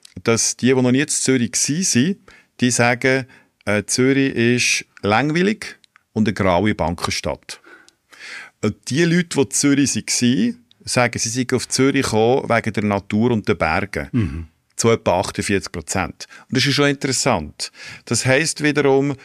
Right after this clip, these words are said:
Speaker 1: Zürich ist enorm starker Ausgangspunkt zum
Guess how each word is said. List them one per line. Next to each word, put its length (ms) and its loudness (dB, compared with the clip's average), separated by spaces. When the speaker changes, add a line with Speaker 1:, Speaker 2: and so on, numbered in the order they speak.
Speaker 1:
Zürich 420 2
ist 280 0
enorm 640 2
starker 640 0
Ausgangspunkt 1040 -2
zum 280 0